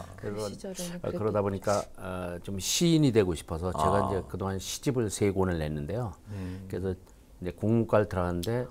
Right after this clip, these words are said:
Speaker 2: 정말 잘했던 것 같아요.
Speaker 3: 음.
Speaker 2: 왜냐면 우리의 언어, 국어,
Speaker 3: 음.
Speaker 2: 우리의 언어를, 에, 마스터는 아니지만 많이 접할 수 있었고 우리 문학에 대해서 많이 이제,
Speaker 3: 음.
Speaker 2: 에, 지식적으로 그 갖게 됐었고요.
Speaker 3: 음, 음, 음.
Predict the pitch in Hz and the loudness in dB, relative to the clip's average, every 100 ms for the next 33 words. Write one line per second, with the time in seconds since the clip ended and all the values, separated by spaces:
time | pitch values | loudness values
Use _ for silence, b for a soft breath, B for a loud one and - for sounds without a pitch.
0 | - - - - - 104 131 131 98 95 | -12 -20 -20 -20 -6 2 4 4 2 2
1 | - 104 80 - 78 76 80 98 101 107 | 2 2 0 0 -6 -4 -2 0 0 0
2 | 92 110 135 160 143 - 180 202 76 76 | 0 2 8 10 10 6 2 2 0 -4
3 | - - 117 117 85 - b b - 90 | -8 -4 4 6 6 2 b b -8 -8
4 | 80 95 110 85 80 101 104 104 113 123 | -6 -2 0 2 2 2 2 4 2 2
5 | 113 - - - - 82 82 87 104 107 | 0 -6 -16 -20 -8 -6 -4 4 4 4
6 | - 120 113 90 87 87 92 82 87 90 | 2 4 6 6 4 2 0 2 2 0
7 | 82 76 78 82 92 - 82 98 - 92 | -2 -6 -6 -4 -6 -8 -6 -4 -4 -6
8 | - 90 - 131 135 B B B 101 107 | -4 -6 -4 -2 -2 B B B 0 2
9 | 101 95 87 85 82 78 95 82 78 82 | 4 4 4 2 0 0 -2 -2 -2 -2
10 | 78 78 80 - 92 82 82 82 78 78 | -4 -4 -6 -8 -12 -12 -12 -8 -6 -4
11 | 78 78 - - b b - - 113 - | -6 -8 -12 -18 b b -6 -2 -2 0
12 | - 87 76 71 76 - 85 92 85 76 | 2 2 0 -6 -8 -6 -2 0 0 -2
13 | - 82 73 82 - - | -2 -4 -4 -4 -6 -10